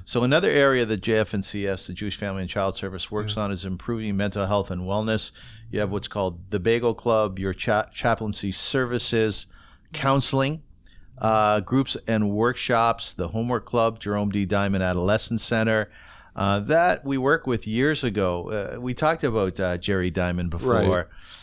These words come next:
Speaker 2: Yeah.
Speaker 1: He was a E D from way back. He had
Speaker 2: Yeah.
Speaker 1: a really well-coiffed fellow, nice
Speaker 2: Oh, yeah.
Speaker 1: goatee, remember?
Speaker 2: Yeah.
Speaker 1: But in his memory, they named an a-, adolescent center, right?
Speaker 2: That's right.
Speaker 1: Yeah.
Speaker 2: Yeah.
Speaker 1: Interesting place, isn't it?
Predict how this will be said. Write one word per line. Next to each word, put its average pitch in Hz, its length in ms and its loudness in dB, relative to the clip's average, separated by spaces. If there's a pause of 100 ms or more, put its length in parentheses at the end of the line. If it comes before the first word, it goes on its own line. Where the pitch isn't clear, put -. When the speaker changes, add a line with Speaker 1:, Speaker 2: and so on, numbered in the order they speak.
(140)
Speaker 2:
Yeah. 101 200 2
Speaker 1:
He 101 100 2
was 95 260 -2
a 98 180 -4
E 107 100 -2
D 107 200 -2
from 95 260 -6
way 98 220 0
back. 95 420 0
He 95 120 -6
had 110 100 0
Speaker 2:
Yeah. 113 140 2
Speaker 1:
a 104 40 -10 (140)
really 98 340 -6
well-coiffed 98 580 0
fellow, 95 320 0
nice 95 200 2
Speaker 2:
Oh, 131 120 6
yeah. 110 160 4
Speaker 1:
goatee, 107 220 2
remember? 104 500 0 (140)
Speaker 2:
Yeah. 90 280 2
Speaker 1:
But 120 280 2
in 127 200 2
his 139 280 2
memory, 110 540 2
they 117 240 0
named 117 420 2
an 113 160 -2
a-, 113 300 0
adolescent 110 540 2
center, 95 360 -4
right? 110 140 2
Speaker 2:
That's 120 100 0
right. 90 260 0
Speaker 1:
Yeah. 113 180 0
Speaker 2:
Yeah. 104 160 4
Speaker 1:
Interesting 185 420 0
place, 143 340 -2
isn't 113 220 -4
it? 214 140 -8